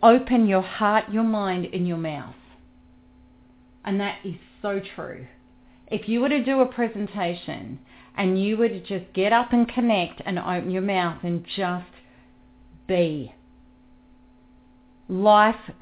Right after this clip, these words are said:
source, God is gonna flow through you the most appropriate message for the co-creative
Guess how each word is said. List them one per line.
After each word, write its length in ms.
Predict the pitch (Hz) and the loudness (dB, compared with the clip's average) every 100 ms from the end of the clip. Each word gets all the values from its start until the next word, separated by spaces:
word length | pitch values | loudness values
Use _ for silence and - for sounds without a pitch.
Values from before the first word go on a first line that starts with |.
| - - | -12 -6
source, 260 | 208 220 214 | -2 -2 -2
God 360 | - 190 175 175 | 2 4 4 2
is 140 | 190 180 | -2 -4
gonna 260 | 190 180 180 | -2 -4 -6
flow 260 | 180 196 190 | 0 2 2
through 440 | 190 - 226 269 | -2 -6 2 4
you 500 | 320 214 165 160 160 165 - - - - | 6 4 2 0 -2 -6 -16 -20 -10 -2
the 120 | 202 | 0
most 520 | 202 202 208 208 208 - | 2 0 0 -2 -6 -8
appropriate 1200 | 190 - - 226 226 226 247 262 233 190 139 - - - - _ - | -8 -12 -14 -6 0 2 2 0 -2 -2 -4 -8 -20 -20 -20 _ -8
message 920 | 180 190 190 - 160 113 - - - - - _ - - - | -2 0 -2 -4 -10 -10 -14 -16 -18 -20 -20 _ -20 -20 -8
for 80 | - | -4
the 120 | 190 | -2
co-creative 840 | 190 - 220 208 - 247 202 185 180 | -4 0 0 0 -2 0 2 2 -2